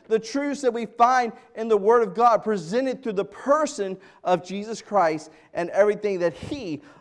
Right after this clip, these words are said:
accomplished. Then it says, "Righteousness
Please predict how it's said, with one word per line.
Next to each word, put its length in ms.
accomplished. 800
Then 160
it 80
says, 260
"Righteousness 1000